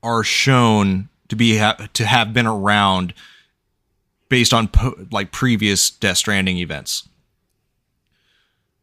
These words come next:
So she goes on to further hypothesize that sudden environmental changes are usually what causes things to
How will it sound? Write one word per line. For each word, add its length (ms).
So 460
she 260
goes 180
on 260
to 120
further 360
hypothesize 760
that 120
sudden 360
environmental 640
changes 480
are 80
usually 340
what 200
causes 480
things 320
to 280